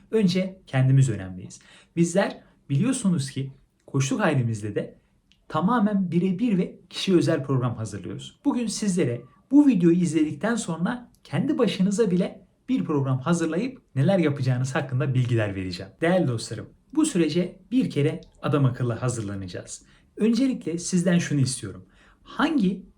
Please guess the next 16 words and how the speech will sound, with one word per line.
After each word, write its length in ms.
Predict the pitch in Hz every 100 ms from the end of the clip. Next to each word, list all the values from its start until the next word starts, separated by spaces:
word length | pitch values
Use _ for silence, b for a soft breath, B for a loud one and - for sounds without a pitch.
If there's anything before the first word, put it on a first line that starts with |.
| _ _
konuda 380 | - 170 147 139
eksikseniz, 840 | 143 135 - 196 - 107 127 - _
hangi 380 | - 302 254 180
derste 340 | 160 139 151
kendinizi 520 | - 165 208 220 175
eksik 320 | 202 - 220
hissediyorsanız 840 | 208 - 233 262 262 196 190 226 - -
bugün 300 | 262 220 226 -
o 140 | 247
derse 340 | 202 139 - 107
başlayalım. 460 | 95 - 110 - - B B B B
YouTube'da 640 | 180 294 202 175 127 - - _ -
özellikle 640 | 143 208 240 214 220 -
Benim 240 | 147 262 262
Hocam 440 | 165 143 135 - -
ailesinin 680 | 170 170 147 160 196 202